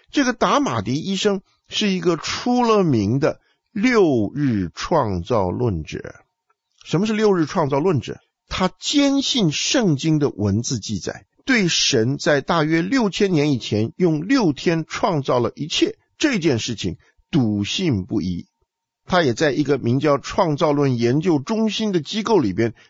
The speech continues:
担任技术顾问。这个机构完全拒绝任何进化论的理论与思想。达马迪医生明明地讲，这些反对圣经的进化论玄想，期望我们能相信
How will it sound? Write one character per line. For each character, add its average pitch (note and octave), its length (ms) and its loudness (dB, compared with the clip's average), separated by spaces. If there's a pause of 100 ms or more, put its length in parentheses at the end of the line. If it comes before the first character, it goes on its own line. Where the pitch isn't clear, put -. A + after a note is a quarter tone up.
(160)
担 E3 200 2
任 D#3 180 2
技 E3+ 220 -2
术 C#3 160 -2
顾 B2 220 -2
问。 A2+ 160 0 (440)
这 D4 300 0
个 E3 120 0
机 C#3 240 -8
构 C3+ 260 -2 (180)
完 A2+ 500 0
全 A#2+ 360 0
拒 C#3+ 240 -4
绝 F#2+ 360 0
任 F#3+ 520 2
何 F#2+ 280 0
进 A2 340 0
化 F#2+ 200 0
论 F#2+ 220 0
的 E2+ 100 0
理 D#2+ 180 -6
论 F2 220 -2
与 D2 100 -6
思 - 200 -8
想。 - 180 -8 (480)
达 C3+ 140 -2
马 B2+ 140 0
迪 A#2+ 180 -4
医 C#3 80 -2
生 C3+ 180 0
明 B2+ 240 4
明 A3+ 160 2
地 E3 80 4
讲， A#2 240 -4 (300)
这 C#4+ 280 2
些 G3 220 2
反 A#2+ 520 -2
对 G3+ 220 0
圣 A3 320 2
经 G3+ 160 -4
的 F#3 100 0
进 F#3+ 420 0
化 D#3+ 200 0
论 C3+ 200 2
玄 G#2+ 320 0
想， - 260 -4 (460)
期 - 320 2
望 A#3+ 240 4
我 B2 140 4
们 B2 120 2
能 C#3+ 140 2
相 G#3+ 260 0
信 G#3+ 260 -2